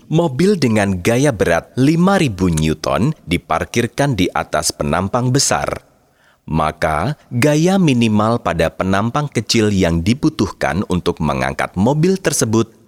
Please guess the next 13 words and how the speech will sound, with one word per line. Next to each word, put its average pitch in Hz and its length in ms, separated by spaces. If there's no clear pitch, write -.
adalah 92 640
titik, 202 480
titik, - 400
titik. 139 340
Pilihan 180 480
jawaban 135 480
soal 123 400
nomor 82 560
lima. 107 480
A, 104 320
dua 190 400
ribu 92 400
Newton. 65 800